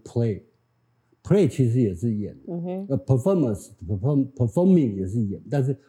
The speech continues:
Speaker 1: play 这个事情它有很大的成分是玩乐。
Speaker 2: 嗯哼。
Speaker 1: 啊，打球的时候，“Let's play”。啊，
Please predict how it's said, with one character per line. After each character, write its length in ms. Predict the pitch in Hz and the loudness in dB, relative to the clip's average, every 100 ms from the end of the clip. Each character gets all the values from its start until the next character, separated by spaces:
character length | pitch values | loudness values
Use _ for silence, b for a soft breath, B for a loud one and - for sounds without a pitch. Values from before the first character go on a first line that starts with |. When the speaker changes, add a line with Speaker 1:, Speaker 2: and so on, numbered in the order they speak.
| b | b
Speaker 1:
play 260 | - 208 208 | 0 2 4
这 80 | 190 | 4
个 100 | 160 | 2
事 200 | 123 156 | 2 2
情 120 | 135 | 4
它 120 | 139 | 4
有 120 | 147 | 2
很 200 | 117 101 | 2 0
大 120 | 98 135 | 0 0
的 80 | |
成 240 | 110 110 110 | 0 2 2
分 100 | 113 | 0
是 280 | 95 113 107 - | 0 -2 -2 -6
玩 340 | 107 107 98 107 | -4 -2 0 2
乐。 260 | 117 101 90 | 0 -2 -6
Speaker 2:
嗯 160 | 185 180 | -6 -4
哼。 200 | 202 262 _ _ _ _ _ _ _ _ _ _ _ _ | -4 -6 _ _ _ _ _ _ _ _ _ _ _ _
Speaker 1:
啊， 60 | - 90 - 110 | -20 -18 -18 -14
打 120 | - 113 | -4 0
球 160 | 147 | 2
的 80 | 143 | 2
时 60 | 127 | 2
候， 80 | |
“Let's 180 | 170 254 | 0 0
play”。 200 | - 233 - - _ _ _ | 0 0 0 -12 _ _ _
啊， 80 | _ | _